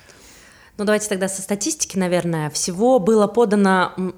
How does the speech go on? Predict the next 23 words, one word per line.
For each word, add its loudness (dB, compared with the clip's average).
мы 0
открылись, -2
а, -4
в -14
конце -2
девятнадцатого -4
года, -2
программа -4
заработала -4
по -10
факту... -8
Ну, -4
мы 0
придумали 0
в -10
девятнадцатом -6
году, -4
а -2
программа -4
заработала -4
в -6
двадцатом -6
году. -6